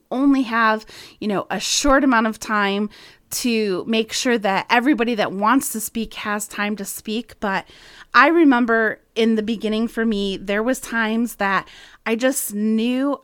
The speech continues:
I can often personally tell when I need to share something. I just get this, you know, my heart will,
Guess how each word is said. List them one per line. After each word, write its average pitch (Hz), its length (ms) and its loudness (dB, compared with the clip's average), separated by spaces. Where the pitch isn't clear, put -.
I 349 320 10
can 320 200 0
often 226 400 0
personally 220 560 -2
tell 208 320 -2
when 190 120 -2
I 160 140 0
need 185 220 -6
to 185 80 -10
share 185 280 -6
something. - 440 -10
I 175 100 -8
just 190 400 -10
get 196 320 -8
this, 180 320 -6
you 202 80 -6
know, 185 80 0
my 175 100 -2
heart - 340 -4
will, - 200 -4